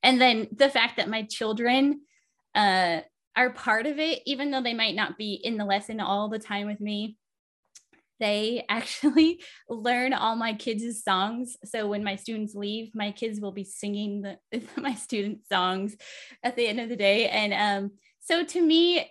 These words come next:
and also just having music as a part of my kids' life on an everyday basis, um, that is just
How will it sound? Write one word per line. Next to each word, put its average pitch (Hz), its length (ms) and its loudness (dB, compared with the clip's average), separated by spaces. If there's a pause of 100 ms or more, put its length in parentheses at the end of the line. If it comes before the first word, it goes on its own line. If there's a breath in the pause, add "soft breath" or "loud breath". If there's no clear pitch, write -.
and 277 180 2
also 277 400 2
just 262 240 -6
having 233 460 -2 (100)
music 247 480 0
as 202 120 -4
a 208 80 -4
part 202 280 -4
of 202 80 -4
my 185 160 0
kids' 202 500 -6
life 175 320 -4 (200)
on 196 160 -4
an 196 240 -4
everyday 214 480 -6
basis, 175 500 -8 (500 soft breath)
um, 180 500 -2 (400)
that 233 300 0
is 233 160 -6
just 226 440 -10